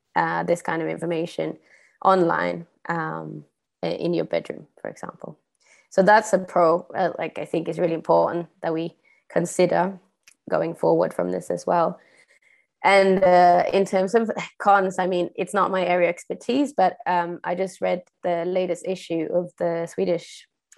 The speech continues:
uh, anti-racist and feminist magazine, uh, Mana. And, uh,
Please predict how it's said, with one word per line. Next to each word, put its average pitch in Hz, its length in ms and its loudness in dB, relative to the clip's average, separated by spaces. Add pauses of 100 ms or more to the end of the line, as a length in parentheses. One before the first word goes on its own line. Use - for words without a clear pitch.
uh, 170 280 -4
anti-racist 180 600 -2
and 160 120 -10
feminist 175 300 -2
magazine, 170 440 -6 (140)
uh, 180 340 -6
Mana. 185 440 -2 (920)
And, 180 300 2
uh, 170 300 2